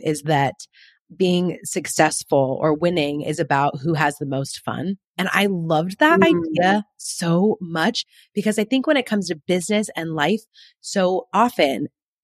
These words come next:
Speaker 1: fun is the first thing that we sacrifice in the name of growing a business, building a career, making more revenue. But what if fun is actually the magic, the secret sauce to all the success in your life?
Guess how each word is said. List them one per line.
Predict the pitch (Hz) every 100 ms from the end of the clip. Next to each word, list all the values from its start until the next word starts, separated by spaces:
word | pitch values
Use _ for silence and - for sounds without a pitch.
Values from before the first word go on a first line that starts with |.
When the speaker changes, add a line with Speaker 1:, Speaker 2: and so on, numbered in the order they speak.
| -
Speaker 1:
fun | 208 226 208
is | 165 165
the | -
first | 180 170 -
thing | 180
that | 165
we | 165
sacrifice | - 147 - 170 - - 156 -
in | 165
the | 165
name | 156 156 156 -
of | 156 147 - _ -
growing | 165 196 180
a | 165
business, | 143 131 - - - 165
building | 175 170 170 160
a |
career, | 151 - 151 104 113 -
making | 175 180 175 185
more | 175 160
revenue. | 151 151 151 90 87 107 - - - _ _ _
But | 208 214
what | 185 180 208
if | 262 - _ _
fun | 185 170 180
is | 170 -
actually | 151 - - 170
the | 170 165
magic, | 160 147 147 160 - - _
the | 165 175
secret | 175 - 190 - 180 165
sauce | - 139 80 - - _ _ -
to | 220 226
all | 156 165
the | 151 147 -
success | - 131 - - -
in | 139
your | 127
life? | 120 90